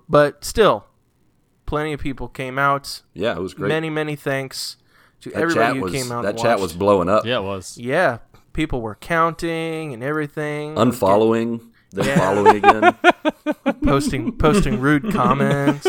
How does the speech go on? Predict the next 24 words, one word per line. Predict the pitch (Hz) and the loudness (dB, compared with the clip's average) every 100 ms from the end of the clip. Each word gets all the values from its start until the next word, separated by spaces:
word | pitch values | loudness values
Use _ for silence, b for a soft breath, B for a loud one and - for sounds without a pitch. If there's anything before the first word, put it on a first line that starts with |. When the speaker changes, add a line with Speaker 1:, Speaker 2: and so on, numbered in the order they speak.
| - | 0
Speaker 1:
and | 370 - - 440 - 403 _ b b b b b b b b b b b _ _ _ | -2 -2 -2 -4 -4 -8 _ b b b b b b b b b b b _ _ _
Speaker 2:
It's | - | 0
a | |
good | 123 123 | 0 4
thing | 127 101 | 2 4
Patrick | 113 110 104 - | 2 2 0 -4
and | 87 | -2
I | |
were | 85 82 | 0 0
there | 82 82 | -2 -4
to | - 78 | -6 -12
keep | - 90 | -10 -8
him | 82 | -6
under | 80 | -6
Speaker 3:
Yeah. | 110 98 | -6 -8
Speaker 2:
control. | 87 82 80 - | -6 -8 -10 -12
Speaker 3:
Good | 120 | -10
thing | 135 | -8
we're | 127 120 | -4 -6
the | |
moderators. | 107 110 107 95 92 92 - _ b b b b b b _ | -2 -2 -2 -4 -6 -10 -14 _ b b b b b b _
Speaker 2:
That's | 85 - | -6 -4
right. | 87 80 - _ _ _ _ _ _ _ _ _ | -4 -4 -8 _ _ _ _ _ _ _ _ _
Speaker 1:
Mm-hmm. | 123 123 123 123 - | -20 -18 -16 -18 -18